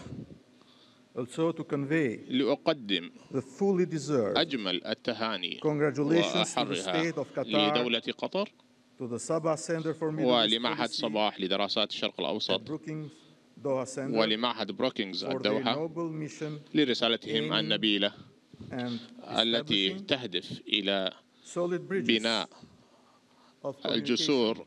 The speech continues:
Speaker 2: التواصل والتعاون
Speaker 1: and
Speaker 2: القوية
Speaker 1: cooperation between Islamic
Speaker 2: ما
Speaker 1: world
Speaker 2: بين
Speaker 1: and the
Speaker 2: العالم
Speaker 1: United
Speaker 2: الإسلامي
Speaker 1: States of America
Speaker 2: والولايات
Speaker 1: and
Speaker 2: المتحدة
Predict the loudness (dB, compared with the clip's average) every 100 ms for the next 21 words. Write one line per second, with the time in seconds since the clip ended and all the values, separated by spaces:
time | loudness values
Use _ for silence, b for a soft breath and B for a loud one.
0 | -8 -4 0 2 2 0 -2 -2 0 0
1 | 0 0 -2 0 2 4 4 4 -2 -8
2 | -20 -20 _ b b b b b _ _
3 | _ _ -16 -12 -6 -4 -6 -6 -8 -6
4 | -2 0 2 2 2 2 -4 -8 -8 -4
5 | -2 0 0 0 -2 -6 -4 -2 -2 -2
6 | -2 0 0 -2 -2 -2 -4 -20 -20 -14
7 | -10 -6 0 4 4 2 0 2 0 -2
8 | -8 -6 -2 -2 -2 -4